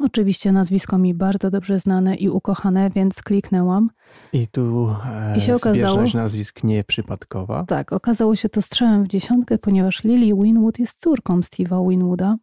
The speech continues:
Speaker 1: i nagrała też utwór swojego ojca, notabene razem ze swoim ojcem w chórkach. Nie wiem, być może przy klawiszach, bo tego nie wiem. W każdym razie, no, przepiękna, przepiękna
Speaker 2: Super
Speaker 1: wersja.
Speaker 2: propozycja, tak.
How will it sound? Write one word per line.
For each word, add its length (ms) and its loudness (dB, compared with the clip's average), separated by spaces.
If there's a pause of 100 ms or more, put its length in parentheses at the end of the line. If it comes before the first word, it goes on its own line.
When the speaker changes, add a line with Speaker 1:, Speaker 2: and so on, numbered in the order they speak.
Speaker 1:
i 80 4
nagrała 500 4
też 460 -4 (400)
utwór 380 0
swojego 440 -2
ojca, 500 0
notabene 640 2
razem 300 2
ze 100 0
swoim 340 0
ojcem 520 2
w 140 -8
chórkach. 800 -4 (320)
Nie 180 2
wiem, 160 -2
być 180 -12
może 240 -2
przy 300 -4
klawiszach, 640 -6
bo 120 -12
tego 260 -8
nie 160 -4
wiem. 220 -6 (240)
W 40 -20
każdym 320 0
razie, 540 2 (100)
no, 160 4
przepiękna, 800 -2
przepiękna 580 0 (140)
Speaker 2:
Super 40 2 (120)
Speaker 1:
wersja. 180 0
Speaker 2:
propozycja, 600 -4
tak. 320 -20